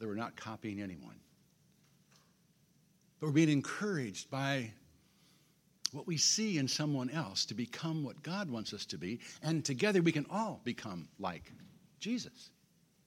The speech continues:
There's no one of us who can reflect the image of Christ in and of ourselves. That's why we are a body, okay? Some of us are called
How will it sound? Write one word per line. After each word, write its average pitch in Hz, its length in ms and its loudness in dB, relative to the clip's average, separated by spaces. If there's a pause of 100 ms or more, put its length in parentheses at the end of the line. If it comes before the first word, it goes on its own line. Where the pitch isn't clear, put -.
(1400)
There's 143 160 4
no 226 160 12
one 208 240 8
of 143 120 6
us 98 340 2 (380)
who 190 80 10
can 170 140 8
reflect 165 680 -2 (880)
the 151 120 0
image 156 240 2
of 120 100 -4
Christ 120 520 -4 (440)
in 147 120 2
and 127 60 2
of 113 80 -2
ourselves. 110 480 -6 (180)
That's 151 200 6
why 143 200 2
we 135 160 2
are 117 120 0
a 107 60 -2
body, 104 460 -4 (680)
okay? 117 260 -4 (1300)
Some 147 240 2
of 185 100 6
us - 500 2
are 117 120 -2
called 139 720 0